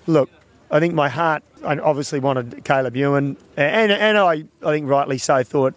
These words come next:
it was, he was up for it. He was. Dylan Groenewegen, I thought. Eli Viviani. I thought the real quick men, like the real super fast men, that, that's what this stage suited. And, of course, Viviani was the one who nailed it.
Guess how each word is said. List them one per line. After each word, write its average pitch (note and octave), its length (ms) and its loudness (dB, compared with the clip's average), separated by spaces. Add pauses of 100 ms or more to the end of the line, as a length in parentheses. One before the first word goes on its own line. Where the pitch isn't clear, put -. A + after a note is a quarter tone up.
(240)
it C#3+ 300 -6
was, A#2+ 140 -2
he C#3+ 160 -2
was B2 160 -2
up B2+ 160 -2
for C#3+ 180 0
it. C3 60 2
He B2 80 0
was. C3 440 0 (580)
Dylan F3+ 260 2
Groenewegen, C#3+ 580 0
I C3 60 -2
thought. C3+ 420 0 (560)
Eli D3 200 2
Viviani. B2+ 560 0
I D3+ 80 0
thought F3+ 240 -2
the E3 60 -2
real D3 160 2
quick - 300 -6
men, A#3 280 -4 (200)
like C3 180 -4
the C3+ 80 -4
real C3+ 160 2
super B2+ 280 -4
fast B2+ 400 -2
men, E3 280 -2
that, C3+ 260 -2
that's C3 260 -2 (200)
what - 200 -4
this C#3 140 -2
stage B2+ 500 -2
suited. D3 400 -2
And, B2 300 -4
of A2+ 100 -8
course, C3 240 -2
Viviani A#2 520 0
was A2+ 160 -6
the A#2 60 -2
one A2+ 120 0
who A2+ 80 -2
nailed A#2 320 0
it. B2 80 -4